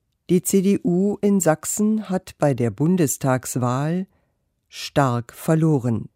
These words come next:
Sie hat weniger Stimmen bekommen als die Partei A F D in dem Bundesland. Andere C-D-U-Politiker haben Tillich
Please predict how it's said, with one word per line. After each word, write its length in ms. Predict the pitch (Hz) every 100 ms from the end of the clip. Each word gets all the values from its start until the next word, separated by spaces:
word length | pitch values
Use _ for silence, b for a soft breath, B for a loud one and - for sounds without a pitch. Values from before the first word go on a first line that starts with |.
| _ _ _ _ _ _
Sie 360 | - 139 160
hat 280 | 139 123 -
weniger 480 | 123 185 220 170 127
Stimmen 420 | - - 143 160
bekommen 720 | 151 143 - 139 147 175 196 - _ _ _ _ _ _
als 300 | - 170 170
die 180 | - 185
Partei 640 | 175 175 160 190 196 214 214 -
A 220 | 143 143 -
F 260 | 143 - -
D 420 | 175 180 147 110 113 _
in 180 | 131 123
dem 220 | 123 110
Bundesland. 920 | 127 127 120 - 117 107 101 - - _ _ _ _ _ _ _ _ _ -
Andere 640 | 139 170 180 180 165 175
C-D-U-Politiker 1300 | - 165 156 156 160 - 160 156 151 156 - 156 151 151 b b b
haben 420 | - 151 160 151
Tillich 640 | - 147 127 131 - -